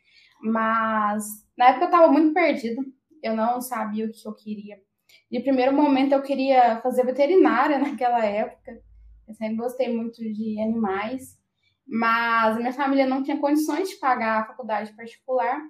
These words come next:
E eu não sabia, na época, que tinha, é, auxílio, moradia, auxílio alimentação nas universidades. E depois de um tempo, eu descobri que tinha uma universidade aqui perto,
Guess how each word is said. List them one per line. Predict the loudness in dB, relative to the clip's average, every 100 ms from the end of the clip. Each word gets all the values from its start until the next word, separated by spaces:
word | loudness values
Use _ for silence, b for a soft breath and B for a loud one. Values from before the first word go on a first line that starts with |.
| -6
E | 0
eu | 4
não | 2
sabia, | 2 0 2 2 4
na | 2
época, | 2 -2 -6
que | -8
tinha, | -6 0 2 2 0 -4 b b b -6
é, | 0
auxílio, | 0 0 -6 -4 -2 2 2 2 -2 -4 -2
moradia, | -2 -2 -4 -8 -8 -8 -8
auxílio | -8 -10 -6
alimentação | -4 -4 -6 -8 -10 -12 -12 _ _ -8
nas | -4 -2
universidades. | 0 0 -2 -2 0 2 2 0 -14 _ _ _ _ _ _
E | -8 -6 -6 -6 -6
depois | -4 -2
de | -2
um | 0
tempo, | -2 -4
eu |
descobri | -12 -8 -6 -8
que | -8
tinha | -8
uma | -6
universidade | -6 -8 -6 -6 -6
aqui | _ -6
perto, | -2 0 -2 -6